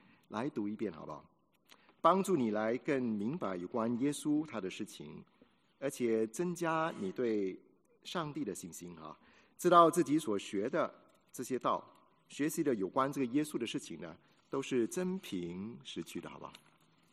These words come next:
那当然了，已经信主的弟兄姐妹，我们呢，求主帮助我们。今天，呃，今年哈，在欢庆这个圣诞节的时候，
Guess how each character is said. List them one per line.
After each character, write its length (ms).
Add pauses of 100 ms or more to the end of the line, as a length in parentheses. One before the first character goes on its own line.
(880)
那 120
当 120
然 120
了， 200
已 100
经 540
信 260
主 140
的 220
弟 80
兄 180
姐 140
妹， 240 (880)
我 80
们 160
呢， 240
求 120
主 140
帮 220
助 100
我 80
们。 260 (920)
今 180
天， 300
呃， 300
今 180
年 160
哈， 220
在 280
欢 300
庆 300
这 80
个 160
圣 160
诞 180
节 220
的 100
时 100
候， 300